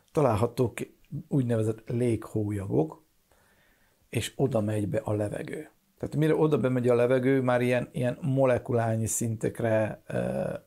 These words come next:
el van bontva, és ennek a léghólyagnak a másik oldalán ugye hajszálerek vannak, kapillárisok, és onnan veszi fel a véráram. Nagyon fasz a mechanizmus, több millió éves, ö,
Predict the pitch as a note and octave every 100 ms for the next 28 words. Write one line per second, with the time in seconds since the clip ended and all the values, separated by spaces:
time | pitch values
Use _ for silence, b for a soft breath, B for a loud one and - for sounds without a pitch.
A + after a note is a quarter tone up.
0 | _ _ C3 A#2+ A2+ A2 A2 A2+ B2 E3
1 | G3+ - _ _ b b b b b b
2 | _ - A#2+ A#2+ A2 - _ _ _ _
3 | _ _ B2+ D3+ E3+ F3 B2 A#2 A2+ B2+
4 | A#2 - G2+ A#2 G#2 A2 G#2+ A2 G#2+ G#2
5 | - - G#2+ - G#2 G#2+ A#2+ B2 C3 A#2
6 | B2+ - C3+ B2+ A#2+ - - A#2+ - D3+
7 | A#2+ A2 - - A2+ - A2+ A2 A#2 A#2
8 | - - A2+ - - - _ _ _ _
9 | _ _ _ _ _ - _ _ _ _
10 | - B B - F#3+ C3 - B2 A#2+ E3
11 | C#3 B2+ A#2 A2+ G#2+ - A#2 A2 G#2 G#2
12 | G2+ C3+ D3 B2 G#2+ - - b b b
13 | b b b - A2+ G#2+ G#2+ G#2